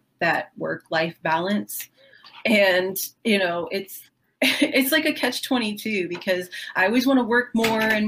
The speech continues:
more because I wanna provide for my son and I wanna do cool things and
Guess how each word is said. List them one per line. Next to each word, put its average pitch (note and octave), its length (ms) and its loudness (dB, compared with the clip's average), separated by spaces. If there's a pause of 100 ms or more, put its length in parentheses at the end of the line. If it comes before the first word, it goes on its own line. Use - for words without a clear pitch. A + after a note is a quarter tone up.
more G#3 140 0
because G#3 280 -2
I E3+ 140 2
wanna F3+ 160 -4
provide G#3 460 -2
for A#3 80 -6
my A3 180 -6
son G3+ 320 -2
and F3 220 -6 (100)
I F3+ 60 -4
wanna A3+ 180 -4
do A#3 160 -6
cool A#3 320 -6
things G#3+ 480 -4
and E3 180 -6